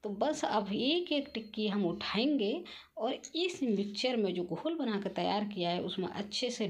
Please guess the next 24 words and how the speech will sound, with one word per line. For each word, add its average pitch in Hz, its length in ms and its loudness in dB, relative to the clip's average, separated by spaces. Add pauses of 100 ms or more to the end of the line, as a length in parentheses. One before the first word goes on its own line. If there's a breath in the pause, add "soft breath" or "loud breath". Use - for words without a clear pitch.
(100)
डिप 226 260 -2
करेंगे 240 400 0
दोनों 226 340 0
साइडों 190 420 0
से। 233 240 -4 (460 loud breath)
और 277 220 4
इसको - 340 0 (120)
डिप 233 280 -2
करते 208 300 2
हुए 196 300 -2 (300 loud breath)
अब 196 120 0
हम 202 240 2
एक 180 280 0
गरम 277 420 4
ऑयल 175 280 4
में 170 180 2
या 165 120 0
गरम 175 320 2 (160)
कढ़ाई 196 480 4
में, 175 340 2
गरम 170 320 -2
पैन 208 380 2
में 190 220 0 (360 loud breath)
इसको 190 400 0